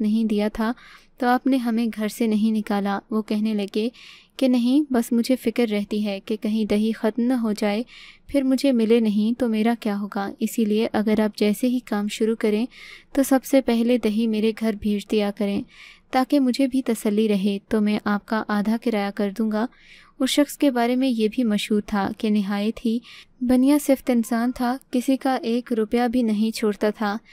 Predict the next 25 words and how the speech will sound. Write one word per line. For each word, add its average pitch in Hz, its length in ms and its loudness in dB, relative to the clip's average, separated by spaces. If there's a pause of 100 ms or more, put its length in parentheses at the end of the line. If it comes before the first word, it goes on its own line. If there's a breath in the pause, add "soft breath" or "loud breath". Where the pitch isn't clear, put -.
(320 loud breath)
लेकिन 214 280 0
अब 220 120 -2
सिर्फ 220 360 0
दही 220 240 2
के 240 140 2
पीछे 226 420 -2
किराया 214 400 -2
आधा 214 380 -2
करने 233 280 0
पर 226 180 -2
आ 214 140 -2
गया। 226 260 -2 (500 loud breath)
अब 240 140 4
ऐसी 262 240 4
भी 294 120 2
क्या 240 240 2
बात 226 220 0
थी 240 340 -2
जब 220 120 4
वो 226 140 4
खुद 233 220 2
ही 262 120 2
कह 226 180 0
रहा 214 240 0
था 220 260 -4